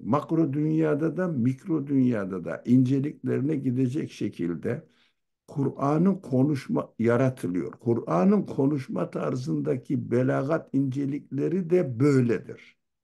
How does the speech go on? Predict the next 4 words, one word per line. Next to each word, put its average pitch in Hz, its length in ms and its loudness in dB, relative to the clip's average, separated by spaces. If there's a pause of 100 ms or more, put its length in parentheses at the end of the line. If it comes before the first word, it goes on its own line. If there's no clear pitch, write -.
(1900)
Bunu 190 200 4
aklımızda 165 760 -2
tutarak 156 800 -6 (400)
neden 139 720 2